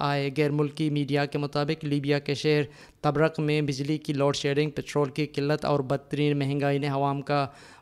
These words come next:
पारा हाई कर दिया। मीडिया रिपोर्ट्स के मुताबिक मुजाहिरीन ने पार्लियामेंट हाउस को आग लगा दी। मुश्तल हुजूम रात के वक्त पार्लियामेंट में घुसा, पहले तोड़ फोड़ की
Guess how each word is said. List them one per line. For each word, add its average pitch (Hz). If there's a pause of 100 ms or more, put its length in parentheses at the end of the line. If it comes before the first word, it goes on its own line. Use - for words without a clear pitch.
(140)
पारा 147
हाई 143
कर 151
दिया। 143
मीडिया 147
रिपोर्ट्स 143
के 147
मुताबिक 143
मुजाहिरीन 139
ने 151
पार्लियामेंट 147 (340)
हाउस 151
को -
आग 151
लगा 131
दी। 127
मुश्तल 147
हुजूम 143
रात 139
के 147
वक्त 139
पार्लियामेंट 143
में 147
घुसा, 143 (140)
पहले 139 (200)
तोड़ 143 (100)
फोड़ 147
की 156